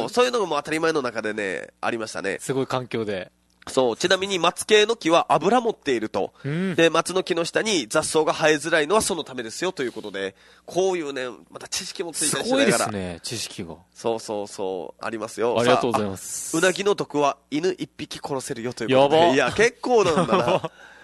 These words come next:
Speaker 1: すごいな。
Speaker 2: だいぶす-、え、怖っ。
Speaker 1: で、あとはですね、アンツバさんから、
Speaker 2: はい。
Speaker 1: 金武町と今帰仁村でうなぎ養殖してるさ。
Speaker 2: はい。
Speaker 1: 大宜味村ってエビの養殖してなかったということで。
Speaker 2: エビの養殖。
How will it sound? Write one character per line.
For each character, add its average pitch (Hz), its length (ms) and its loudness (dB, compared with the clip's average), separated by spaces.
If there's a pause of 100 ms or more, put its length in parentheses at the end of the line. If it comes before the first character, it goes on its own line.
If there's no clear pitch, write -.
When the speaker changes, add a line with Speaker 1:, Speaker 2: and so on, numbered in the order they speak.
(240)
Speaker 1:
す - 380 -4
ご 185 180 2
い 233 120 -2
な。 120 340 -4 (300)
Speaker 2:
だ 117 120 -10
い 117 100 -8
ぶ 107 60 -12
す-、 - 200 -12
え、 135 80 -8
怖 151 320 0
っ。 - 40 -12 (480)
Speaker 1:
で、 220 120 6
あ - 120 0
と 233 120 2
は 240 100 4
で 220 80 0
す - 80 -8
ね、 160 100 2
ア 165 60 0
ン 175 60 -2
ツ 156 100 -8
バ 170 80 0
さ 175 140 -2
ん 160 40 -6
か 135 100 0
ら、 113 120 2
Speaker 2:
は 208 200 8
い。 190 140 0
Speaker 1:
金 262 260 -4
武 - 20 -20
町 196 240 2
と 143 280 2
今 160 160 6
帰 196 120 -2
仁 214 280 0
村 135 200 -2
で 127 260 0
う 170 140 -4
な 185 100 2
ぎ 170 160 -4
養 214 140 4
殖 - 240 -8
し - 80 -6
て 170 80 2
る 139 80 -2
さ。 117 140 0
Speaker 2:
は 90 140 -2
い。 - 40 -20 (320)
Speaker 1:
大 180 160 4
宜 185 160 0
味 202 100 -4
村 196 140 -2
っ 156 60 -8
て 143 260 0
エ 165 80 2
ビ 190 120 -2
の 165 120 0
養 135 160 -2
殖 131 220 -8
し - 60 -6
て 135 80 -2
な 113 120 0
か 107 80 -8
っ - 120 -10
た 170 140 0
と - 100 -14
い 123 60 -4
う 117 60 -4
こ - 80 -8
と - 120 -2
で。 - 120 -2
Speaker 2:
エ - 20 0
ビ 185 60 -2
の 180 180 0
養 170 300 -2
殖。 156 640 -2